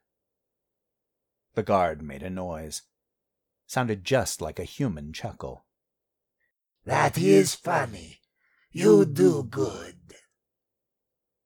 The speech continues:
Speaker 1: The door opened, and we were in another hallway. Sunlight was visible through a skylight above. Wow.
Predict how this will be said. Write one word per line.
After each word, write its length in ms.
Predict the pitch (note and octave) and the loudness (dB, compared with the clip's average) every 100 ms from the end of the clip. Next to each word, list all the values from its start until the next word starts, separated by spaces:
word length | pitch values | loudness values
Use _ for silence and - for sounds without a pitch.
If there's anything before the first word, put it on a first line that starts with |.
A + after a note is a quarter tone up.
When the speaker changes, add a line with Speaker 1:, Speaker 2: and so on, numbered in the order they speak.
| _ _ _ _ | _ _ _ _
Speaker 1:
The 120 | A#2 | 0
door 260 | B2 B2 | 4 4
opened, 480 | A2+ G#2 G2 F2+ F#2+ _ _ _ _ _ | 4 0 -6 -12 -18 _ _ _ _ _
and 140 | A#2+ | -6
we 100 | A#2 | -4
were 160 | G2+ F#2 | -4 -4
in 140 | F#2 | -6
another 360 | F#2 F2+ D#2 E2+ | -8 -10 -10 -10
hallway. 600 | - G2+ E2+ D2+ C#2+ - _ _ _ _ _ _ _ _ _ | -8 -8 -6 -12 -16 -20 _ _ _ _ _ _ _ _ _
Sunlight 720 | - - C3 F#2 B1+ B1 - - | -10 -4 -2 -4 -10 -14 -18 -20
was 180 | - F2+ | -14 -12
visible 500 | G2 G#2+ - C2+ B1+ | -6 -6 -6 -12 -16
through 220 | - D#2+ | -16 -16
a 60 | D#2 | -12
skylight 540 | - - C2+ C2 C#2+ | -10 -10 -14 -16 -18
above. 500 | D2+ D#2 D2 C#2 C#2+ _ _ _ _ _ _ _ _ _ _ _ | -16 -16 -14 -18 -20 _ _ _ _ _ _ _ _ _ _ _
Wow. 520 | - G2 C#2+ C2 - | -10 -10 -10 -14 -18